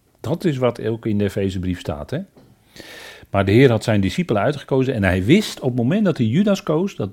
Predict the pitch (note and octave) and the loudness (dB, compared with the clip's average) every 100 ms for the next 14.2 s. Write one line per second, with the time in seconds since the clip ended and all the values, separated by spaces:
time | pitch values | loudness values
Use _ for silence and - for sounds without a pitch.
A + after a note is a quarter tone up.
0 | - G2 F#3+ F#3 E3+ D3 D#3+ C#3 B2+ A2 | -4 2 4 4 2 0 0 0 0 -2
1 | F2+ E2+ E2+ - _ _ _ _ _ _ | -4 -6 -10 -16 _ _ _ _ _ _
2 | _ _ _ _ _ - - - - A2+ | _ _ _ _ _ -20 -20 -12 -2 2
3 | A2 B2 A#2+ C#3 B2+ A#2+ - D3+ C3 G#2 | 4 4 4 2 4 4 4 2 4 4
4 | G#2+ B2 B2 - C3 - _ _ _ _ | 2 2 2 0 -6 -6 _ _ _ _
5 | _ _ _ _ _ _ _ _ _ _ | _ _ _ _ _ _ _ _ _ _
6 | - _ _ G2+ F#2 B2+ A2 G#2 F#2+ A#2 | -20 _ _ -4 2 4 4 0 0 2
7 | A2 G#2+ F#2+ G2 - F2+ A2 G2+ F2+ G2+ | 2 2 0 -2 -2 0 0 0 0 2
8 | G2 F#2+ - - - - _ - G#2 G2 | 2 -2 -8 -20 -20 -20 _ -4 0 4
9 | C3 A2 - B2 G#2 F#2 G2+ F2+ F2 - | 6 6 6 2 2 0 0 -2 -4 -4
10 | F2 E2 E2 E2+ - G#2 F#2+ F#2 G2+ F#2+ | -4 -4 -6 -2 2 4 4 0 -2 -2
11 | - F2+ F#2 F#2 F2+ - - - - G2+ | -4 -2 0 0 -2 -6 -20 -20 -4 0
12 | F#2+ F2+ G2+ G2 - - - G#2 F#2+ E2 | 2 2 2 2 0 -4 2 2 2 -4
13 | F#2+ G2 D3+ A2 F#2 E2+ F2+ E2+ D2+ C#2 | -4 4 6 6 2 -2 -2 -2 -2 -8
14 | - | -10